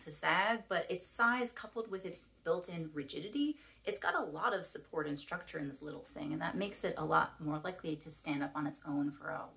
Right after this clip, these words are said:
long, long, long, long time. But I see people stuffing these,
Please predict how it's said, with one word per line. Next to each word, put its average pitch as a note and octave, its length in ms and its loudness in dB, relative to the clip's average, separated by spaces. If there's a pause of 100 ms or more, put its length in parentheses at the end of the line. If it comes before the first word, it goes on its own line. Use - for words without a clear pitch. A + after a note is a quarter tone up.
(120)
long, F3 380 10
long, C3+ 340 2
long, - 280 -6
long - 220 -4
time. G#3+ 460 6 (500)
But - 100 4
I C#4+ 80 8
see G#4 240 4
people D4 280 0
stuffing A#3 480 -2
these, D#3 340 2